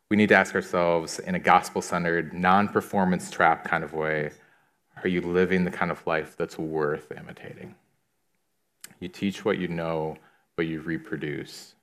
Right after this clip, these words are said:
who you are. And even though that is true, we always need to remember that you aren't the perfect example, Jesus is.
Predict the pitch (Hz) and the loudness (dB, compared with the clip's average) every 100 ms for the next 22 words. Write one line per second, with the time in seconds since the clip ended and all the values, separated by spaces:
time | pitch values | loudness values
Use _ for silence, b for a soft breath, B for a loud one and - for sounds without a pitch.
0 | _ - 78 82 76 - 98 98 - _ | _ -12 -10 -10 -12 -14 -14 -14 -16 _
1 | _ _ _ _ _ _ _ _ _ _ | _ _ _ _ _ _ _ _ _ _
2 | - B B B B B 98 104 110 110 | -20 B B B B B 2 4 6 6
3 | 104 101 98 92 - - 101 95 90 90 | 8 6 6 2 -6 -2 2 4 6 4
4 | 92 95 95 95 - 87 82 82 80 80 | 6 4 4 0 0 -4 0 0 2 0
5 | 78 80 78 B B B _ 90 101 101 | 0 0 0 B B B _ 2 4 6
6 | 98 92 95 - - - - - - - | 6 4 -2 -6 -6 -4 -8 -10 -20 -10
7 | 78 - 76 73 - 78 - - - - | -8 -6 -6 -8 -8 -14 -14 -16 -16 -16
8 | - | -16